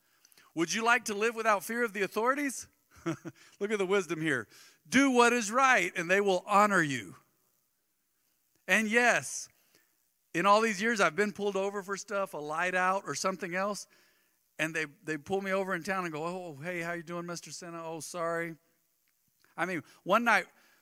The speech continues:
we got pulled over, and it was, we had a tail light out or something. We were getting back from Lubbock. This was years ago. And I was driving, and Jen was laying down in the back seat. <laughs> So we pulled into town real calm and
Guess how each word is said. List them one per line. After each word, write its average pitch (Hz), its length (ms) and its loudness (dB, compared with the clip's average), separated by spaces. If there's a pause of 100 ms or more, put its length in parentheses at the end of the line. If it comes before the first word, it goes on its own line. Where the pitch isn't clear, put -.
(340)
we 165 120 0
got 190 240 6
pulled 196 240 4
over, 135 400 2 (120)
and 165 100 -12
it - 160 -18
was, - 280 -12 (840)
we 180 80 -12
had 185 80 -8
a 180 60 -8
tail 147 320 -4
light 120 240 -2
out 113 200 0
or 107 60 -10
something. 127 320 -8
We 110 60 -8
were 110 80 -10
getting 156 240 -6
back 139 200 -2
from 123 140 -12
Lubbock. 113 300 -8
This - 200 -10
was 131 160 -12
years 156 300 -8
ago. 117 280 -18 (840)
And 185 160 -6
I 175 100 4
was 190 220 0
driving, 185 600 -2
and 156 140 -6
Jen 180 280 -2
was 175 160 -4
laying 160 340 -4
down 147 260 -4
in 147 80 -4
the 120 80 -10
back 131 280 -8
seat. 135 320 -10 (580)
<laughs> 180 120 -10 (1200)
So 196 160 2
we 196 80 4
pulled 277 300 0
into 285 200 -2
town 247 340 2
real 233 200 0
calm 226 680 -2
and 165 220 -6